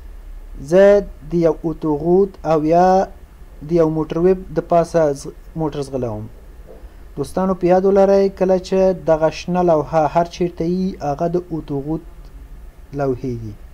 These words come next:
پس د جواب صحیح ده. «Je suis bien placé.» آیا زه صحیح ځای کې یم؟ دوستانو، په یاد ولرئ،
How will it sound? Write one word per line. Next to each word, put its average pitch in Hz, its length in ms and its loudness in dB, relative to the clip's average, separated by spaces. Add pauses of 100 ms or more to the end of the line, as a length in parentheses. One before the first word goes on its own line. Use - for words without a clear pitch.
(920)
پس 143 200 -8
د 165 160 -4
جواب 180 380 2
صحیح 139 360 -6
ده. 101 100 -8 (1000)
«Je 156 240 0
suis 185 240 -4
bien 185 260 0
placé.» 196 360 2 (180)
آیا 175 320 6
زه 170 260 2
صحیح 175 560 -2
ځای 190 140 4
کې 196 200 0
یم؟ 196 140 -4 (920)
دوستانو، 202 540 -2 (240)
په 165 60 -6
یاد 190 220 4
ولرئ، 196 460 6